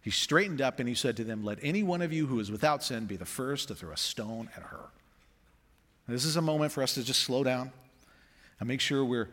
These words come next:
really taking a good look at the master artist at work. I mean, these guys are just yapping at him.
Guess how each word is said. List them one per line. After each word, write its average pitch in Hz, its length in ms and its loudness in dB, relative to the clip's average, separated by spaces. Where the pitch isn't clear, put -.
really 147 460 2
taking 131 340 0
a 110 60 -2
good 120 220 -2
look 120 240 0
at 117 100 -2
the 101 80 -4
master 123 680 -4
artist 110 560 -4
at 104 140 -8
work. 101 320 -14
I 135 80 6
mean, 139 80 4
these 175 180 4
guys 143 320 2
are 107 160 -8
just 151 560 2
yapping 110 560 0
at 82 220 -10
him. 78 100 -16